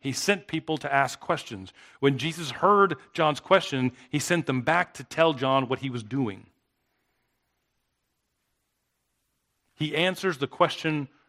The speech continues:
with what John found questionable in the first place.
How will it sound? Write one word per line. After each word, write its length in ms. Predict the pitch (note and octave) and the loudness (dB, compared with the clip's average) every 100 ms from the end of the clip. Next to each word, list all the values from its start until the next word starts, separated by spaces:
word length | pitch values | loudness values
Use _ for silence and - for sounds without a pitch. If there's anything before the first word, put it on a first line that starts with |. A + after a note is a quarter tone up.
| _ | _
with 160 | C3+ B2+ | -6 -4
what 180 | C#3+ B2+ | -4 0
John 340 | C3+ D3 D3 | 2 2 0
found 420 | - C3+ C3 B2+ | 0 -2 0 -4
questionable 500 | - B2 - A2+ A2+ | -8 -8 -8 -8 -6
in 60 | G#2+ | -8
the 60 | |
first 300 | - G2+ - | -8 -10 -10
place. 460 | - - - - | -18 -20 -20 -20